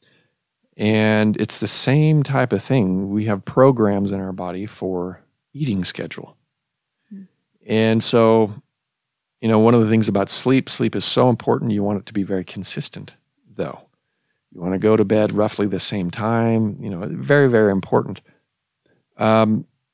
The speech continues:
Speaker 1: if you don't do that, then it causes problems. Well, it's the same thing with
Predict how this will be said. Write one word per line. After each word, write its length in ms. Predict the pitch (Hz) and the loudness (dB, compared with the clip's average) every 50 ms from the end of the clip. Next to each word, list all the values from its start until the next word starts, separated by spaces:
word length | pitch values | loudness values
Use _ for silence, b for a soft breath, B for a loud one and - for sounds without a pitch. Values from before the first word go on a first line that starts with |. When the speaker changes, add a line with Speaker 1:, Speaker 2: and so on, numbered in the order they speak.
| _ _ _ _ _ _ _ _ | _ _ _ _ _ _ _ _
Speaker 1:
if 120 | 117 107 113 | -2 2 4
you 80 | 117 131 | 6 8
don't 180 | 151 185 170 | 8 6 6
do 140 | 113 117 113 | 6 4 4
that, 220 | 104 107 107 113 | 4 4 2 2
then 120 | 127 127 117 | 2 0 -2
it 60 | 107 - | -2 -2
causes 380 | - 110 110 107 104 98 87 | -2 -2 -2 -2 -2 -4 -6
problems. 540 | - - 107 98 98 101 87 82 95 - - | -6 -4 -2 -2 -2 -2 -4 -6 -6 -8 -8
Well, 160 | - - 123 | -4 -4 -2
it's 100 | 127 - | -2 0
the 60 | - 127 | 0 0
same 280 | - - 143 139 131 120 | 2 2 4 2 2 2
thing 280 | - - 120 120 113 | 0 0 2 2 4
with 320 | 107 104 98 - - - | 2 2 0 -4 -10 -20